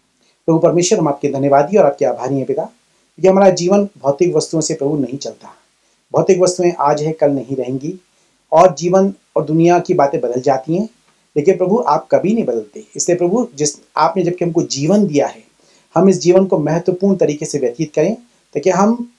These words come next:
उठते, बैठते, चलते, फिरते अपने साथ के लोगों के एक अच्छे पड़ोसी होने के नाते हम काम आ सकें। परमेश्वर, हमें अपनी सद्बुद्धि, अपना ज्ञान दें। कार्यक्रम के सब श्रोताओं को आशीष का कारण ठहराएं।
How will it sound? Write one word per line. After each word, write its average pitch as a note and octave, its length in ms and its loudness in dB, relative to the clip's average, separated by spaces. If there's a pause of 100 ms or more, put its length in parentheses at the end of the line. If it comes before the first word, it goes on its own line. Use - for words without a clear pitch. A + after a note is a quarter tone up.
(280)
उठते, F#3+ 340 6
बैठते, F3+ 300 2
चलते, F3+ 340 0
फिरते C#3 380 -6 (360)
अपने D#3+ 300 2
साथ E3 400 0
के F3+ 80 0
लोगों D3+ 220 0
के F3 120 -2 (480)
एक D#3 80 2
अच्छे F3 220 2
पड़ोसी F#3 460 4
होने D#3 180 0
के C#3+ 80 -6
नाते C3 240 -6
हम C#3 140 -8
काम B2 320 -6
आ - 80 -14
सकें। - 300 -12 (720)
परमेश्वर, F3+ 320 2
हमें E3 160 2
अपनी D3+ 140 -6
सद्बुद्धि, F3 580 -2
अपना C3 240 -6
ज्ञान A#2 360 -14
दें। G#2+ 120 -16 (600)
कार्यक्रम C#3+ 640 0
के D3 180 0
सब E3 280 0 (240)
श्रोताओं E3+ 380 0
को A3 180 -6 (300)
आशीष C#3 340 -2
का C3 80 -6
कारण B2 220 -8
ठहराएं। C#3 320 -4